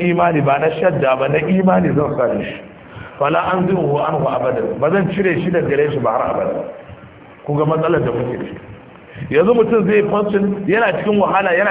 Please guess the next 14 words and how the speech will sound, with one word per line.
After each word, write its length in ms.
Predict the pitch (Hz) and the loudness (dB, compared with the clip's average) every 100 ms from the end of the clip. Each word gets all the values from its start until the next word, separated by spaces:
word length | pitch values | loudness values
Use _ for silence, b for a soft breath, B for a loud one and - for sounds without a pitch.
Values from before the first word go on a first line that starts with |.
| 185 | 0
cikin, 460 | 165 165 - 147 | -2 -4 -4 0
duk 180 | 196 285 285 | 2 2 0
cikin 280 | - 277 269 | 0 0 0
masu, 220 | 214 202 190 - 190 | 0 0 -2 -2 0
masu 340 | 180 175 220 - | 2 2 0 2
comment 320 | 196 196 202 | 2 0 0
nan 160 | 202 180 | 0 0
ko 80 | 175 | 2
ba 160 | 202 | 2
wanda 220 | 202 196 165 | 2 2 2
zai 220 | 175 160 | 2 2
share 220 | 160 156 | 2 2
maka 180 | 147 147 | 0 0
hawaye. 400 | 127 131 107 | 2 2 0